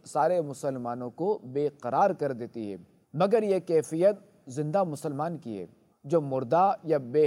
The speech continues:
حس ہو گئے وہ مردہ جسم یا سوکھے ہوئے اعضاء کی طرح ہیں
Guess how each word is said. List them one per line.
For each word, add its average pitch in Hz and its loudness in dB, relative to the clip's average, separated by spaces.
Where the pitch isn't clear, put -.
حس 202 0
ہو 151 2
گئے 117 0
وہ 175 0
مردہ 143 0
جسم 165 -8
یا 160 4
سوکھے 190 -2
ہوئے 190 0
اعضاء 139 0
کی 170 -6
طرح 131 -4
ہیں 101 -10